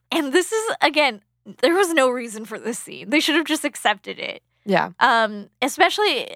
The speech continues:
Speaker 1: like, as we get a little further, when we get there, uh, but, like, Dice kinda, like, shrugs these two small-time producers off. But I was like,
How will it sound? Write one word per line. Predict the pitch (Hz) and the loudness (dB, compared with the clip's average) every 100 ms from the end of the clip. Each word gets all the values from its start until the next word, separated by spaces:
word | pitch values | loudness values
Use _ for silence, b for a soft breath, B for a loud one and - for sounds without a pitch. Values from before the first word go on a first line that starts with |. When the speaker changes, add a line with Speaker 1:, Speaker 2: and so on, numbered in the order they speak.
| - _ _ _ _ | -16 _ _ _ _
Speaker 1:
like, | 247 247 202 - - - | 0 0 0 -6 -14 0
as | 262 233 | 0 0
we | 254 | 0
get | 226 185 - | 0 0 0
a | 214 | 0
little | 208 214 202 | 2 0 0
further, | 202 196 180 | -2 -4 -4
when | 208 214 | -4 -4
we | 196 | -4
get | 190 185 - | -6 -8 -4
there, | 156 147 - | -2 -2 0
uh, | - 190 180 180 | 2 4 4 2
but, | 196 185 - | 0 -2 0
like, | 208 185 190 | 0 -2 0
Dice | 196 202 220 | 2 2 -2
kinda, | - 214 190 180 - - _ | -6 -4 0 0 -2 -6 _
like, | 214 - | -6 -4
shrugs | - - 214 214 220 | -6 0 2 0 -4
these | - 220 208 | -12 -12 -12
two | - - 233 226 | -8 -4 -4 -4
small-time | - 254 214 208 262 220 220 | -6 0 4 4 2 0 0
producers | 269 202 196 - 254 208 | -6 -10 -12 -6 -4 2
off. | 175 214 320 | 6 4 6
But | 254 226 | 4 4
I | 285 | 4
was | 339 | 6
like, | 359 - | 4 2